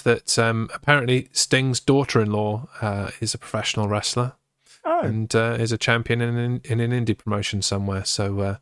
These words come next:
Speaker 2: Oh, nice.
Speaker 1: the, the Sting legacy will
Speaker 2: Lives
Speaker 1: continue,
Speaker 2: on.
Speaker 1: albeit, you know, via the, the son's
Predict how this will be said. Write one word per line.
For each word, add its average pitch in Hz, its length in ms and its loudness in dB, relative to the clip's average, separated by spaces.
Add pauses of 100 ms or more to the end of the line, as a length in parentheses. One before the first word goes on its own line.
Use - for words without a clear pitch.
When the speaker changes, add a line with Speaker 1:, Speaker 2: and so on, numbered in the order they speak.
Speaker 2:
Oh, 240 160 -4
nice. 156 640 -6
Speaker 1:
the, 104 300 -2
the 110 120 2
Sting 139 340 4
legacy 117 640 2 (540)
will 120 140 2
Speaker 2:
Lives - 100 -4
Speaker 1:
continue, 107 440 2
Speaker 2:
on. 82 480 -2
Speaker 1:
albeit, 107 680 -2 (480)
you 98 60 -8
know, 95 240 -4 (540)
via 104 300 -4
the, 95 240 -6 (480)
the 107 100 -4
son's 101 460 0